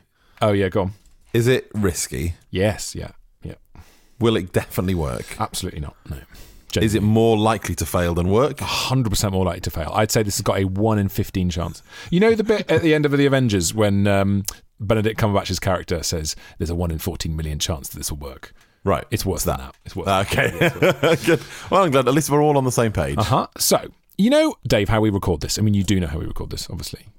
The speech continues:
Speaker 1: You're familiar
Speaker 2: Yes, I
Speaker 1: with how
Speaker 2: do.
Speaker 1: this
Speaker 2: Yes, yes, yes. I,
Speaker 1: Um,
Speaker 2: I have paid attention.
Speaker 1: you, indeed. We use a,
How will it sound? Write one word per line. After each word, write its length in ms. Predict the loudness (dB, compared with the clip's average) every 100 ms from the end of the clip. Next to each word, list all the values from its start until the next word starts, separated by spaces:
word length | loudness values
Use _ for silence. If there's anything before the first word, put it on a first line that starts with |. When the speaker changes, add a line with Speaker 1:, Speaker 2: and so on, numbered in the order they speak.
| -12
Speaker 1:
You're 160 | -8 -6
familiar 360 | -4 -4 2
Speaker 2:
Yes, 160 | 2 2
I 60 |
Speaker 1:
with 60 | 2
how 60 | 4
Speaker 2:
do. 40 |
Speaker 1:
this 40 | 4
Speaker 2:
Yes, 200 | 2 2
yes, 160 | 2
yes. 80 | 2
I, 100 | 4
Speaker 1:
Um, 80 | 2
Speaker 2:
I 80 | 2
have 140 | 2
paid 120 | 2
attention. 440 | 2 0 0 -4 -2
Speaker 1:
you, 300 | 0 2 0 0
indeed. 340 | 0 0 0
We 220 | 2 4
use 200 | 4 4 2
a, 320 | 2 4 2